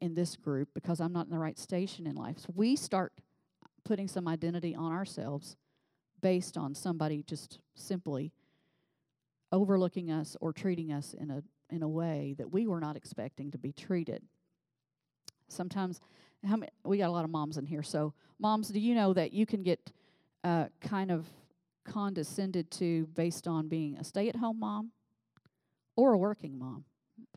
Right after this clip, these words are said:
<laughs> So you can't win on that. Or sometimes, and,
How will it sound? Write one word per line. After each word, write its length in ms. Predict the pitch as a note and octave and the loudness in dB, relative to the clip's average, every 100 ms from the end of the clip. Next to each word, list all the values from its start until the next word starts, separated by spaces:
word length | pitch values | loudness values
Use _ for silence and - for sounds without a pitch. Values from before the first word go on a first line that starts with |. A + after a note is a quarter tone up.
| - | -2
<laughs> 120 | G3+ | 4
So 240 | - A#3 - | 6 4 2
you 140 | G#3 | 0
can't 240 | - A3+ | 2 0
win 320 | - F#3+ C#3 - _ - _ - | 2 2 2 -4 _ -20 _ -4
on 180 | E3+ D#3+ | -2 0
that. 260 | C3 F3+ - _ _ _ | -2 -4 -16 _ _ _
Or 80 | A3+ | 2
sometimes, 560 | - D4+ D4 G#3+ G3 - | 4 2 2 0 -2 -6
and, 260 | - F#3+ F3 | -4 -4 -4